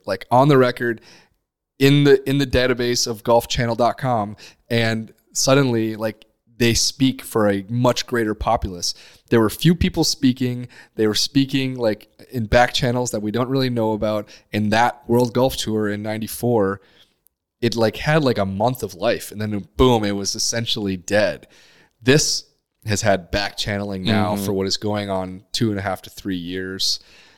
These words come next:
Speaker 1: probably even longer if we're being honest. And so if anyone is just learning about this stuff now, like, you, <laughs> find my timeline in Golf Magazine, but also
Speaker 2: <laughs>
Speaker 1: do your research because it is way deeper than,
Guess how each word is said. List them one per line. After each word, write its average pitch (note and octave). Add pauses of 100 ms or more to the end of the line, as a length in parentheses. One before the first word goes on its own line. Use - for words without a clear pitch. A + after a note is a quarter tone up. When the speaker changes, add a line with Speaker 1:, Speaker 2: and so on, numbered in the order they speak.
(100)
Speaker 1:
probably G#2
even F#2
longer F#2
if F#2+
we're F#2+
being F2
honest. F#2+ (100)
And F#2
so F2+ (880)
if B2+
anyone D3+
is B2
just -
learning C3
about B2+
this C#3
stuff C#3
now, C#3
like, A2+ (440)
you, A2 (580)
<laughs> - (460)
find C#3+
my D3+
timeline D3+
in C#3
Golf C#3
Magazine, D#3
but C#3+
also C#3+ (200)
Speaker 2:
<laughs> -
Speaker 1:
do C3+
your C3+
research B2
because A2
it A2+
is G#2
way A2+
deeper G#2+
than, G2+